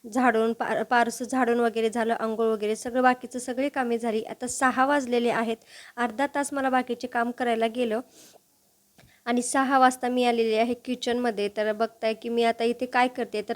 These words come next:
आज आहे नव्याची, म्हणजे नव्याची पौर्णिमा झाली, तर नव्याच्या पौर्णिमेपासून बार्शीपर्यंत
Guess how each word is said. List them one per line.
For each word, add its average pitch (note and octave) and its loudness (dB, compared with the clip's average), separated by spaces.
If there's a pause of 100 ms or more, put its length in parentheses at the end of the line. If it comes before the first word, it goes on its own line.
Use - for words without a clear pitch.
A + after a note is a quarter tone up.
आज A#3+ 4
आहे B3 4
नव्याची, A#3+ 2
म्हणजे - -6
नव्याची C4+ 4
पौर्णिमा B3 4
झाली, A#3+ 2
तर A#3 0
नव्याच्या A#3+ 6
पौर्णिमेपासून C4+ -2 (160)
बार्शीपर्यंत A#3 0